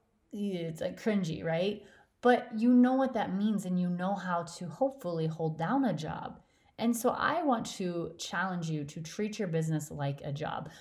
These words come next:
So let's look at that. What does that mean? So I, I did a quick Google search, and some of the things that it says to be successful in a job are these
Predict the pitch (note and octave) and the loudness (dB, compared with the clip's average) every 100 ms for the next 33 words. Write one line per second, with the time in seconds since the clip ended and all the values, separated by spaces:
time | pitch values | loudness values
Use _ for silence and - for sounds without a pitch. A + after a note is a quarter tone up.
0 | - - C4 B3+ E4+ - - F3+ G#3 C#3+ | -6 0 2 2 0 -6 -8 -2 -2 -2
1 | C#3+ C#3+ - F#3 B3 D#4 C4+ - D#3+ F3+ | -6 -6 -6 -4 -2 0 0 -2 -2 -2
2 | - - - - - B3+ A#3+ - A3+ A3 | -2 -6 -14 -20 2 6 6 4 0 0
3 | G#3+ A3+ C#4 C4 B3 - G#3 G3 F#3+ - | -2 0 -2 0 -2 -2 -6 -6 -6 -4
4 | E3 D#3+ - F#3 F3+ G#3 A#3+ A#3+ A3+ F#3+ | -2 -2 -2 -4 -2 2 4 4 2 0
5 | F3+ F3 F3 - D#3+ D#3+ E3+ F3 G3 B3 | 0 -2 -6 -4 -4 -2 -4 -4 -2 -4
6 | A3+ G3 F3 - F3+ - D#3+ D3+ D#3 G#3+ | -2 -4 -4 -4 -4 -2 0 0 2 2
7 | B3 D#3 D#3 E3 - - - F#3 F3+ G3 | 4 4 2 -4 -14 -20 -2 0 0 0
8 | G3+ G3+ - | -2 -2 -8